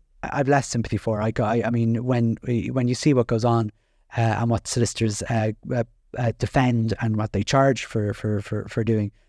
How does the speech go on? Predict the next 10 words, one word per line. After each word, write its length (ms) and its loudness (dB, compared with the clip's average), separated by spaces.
I, 220 2
I'm 160 0
less, 420 0
uh, 220 -2
sympathetic. 560 -4
I 40 0
think, 240 4
um, 220 2
but 140 6
anyway, 320 4